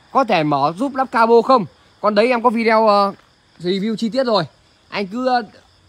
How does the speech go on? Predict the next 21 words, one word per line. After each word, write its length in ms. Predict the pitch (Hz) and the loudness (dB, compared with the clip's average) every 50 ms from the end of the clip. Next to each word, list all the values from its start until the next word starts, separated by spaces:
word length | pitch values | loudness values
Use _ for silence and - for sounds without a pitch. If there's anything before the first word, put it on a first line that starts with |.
| _ _ | _ _
để 160 | - 180 156 156 | -4 -2 0 0
lại, 160 | 175 175 175 | 0 0 0
ờ, 180 | 175 170 170 | 0 0 -2
tin 220 | 170 - 233 226 214 | -2 -4 -6 -4 -4
nhắn 160 | 202 208 247 | -4 -4 -4
đi, 100 | 262 240 | -4 -2
để 100 | 185 170 | -2 -4
lại 80 | 160 156 | -2 -2
comment 300 | 208 214 202 202 202 190 | -2 -2 0 0 0 -2
đi. 100 | 214 147 | -2 -4
Tí 180 | - 196 214 | -6 -6 -6
em 100 | 247 254 | -6 -4
sẽ 140 | - 254 240 | -4 -6 -8
tư, 240 | - - 226 220 214 | -6 -6 -2 0 0
ờ, 160 | 208 202 202 170 | 0 0 0 -2
gửi 160 | 160 143 139 131 | -4 -6 -6 -4
cho 120 | 190 190 | -4 -4
anh, 140 | 190 196 196 | -4 -2 -2
ờ, 240 | 196 190 190 185 175 - _ _ _ _ _ - | -2 -2 -2 -2 -4 -6 _ _ _ _ _ -8
video 300 | 196 220 208 220 220 220 | -4 -2 0 2 2 2
nhá. 180 | 247 277 247 | 2 2 0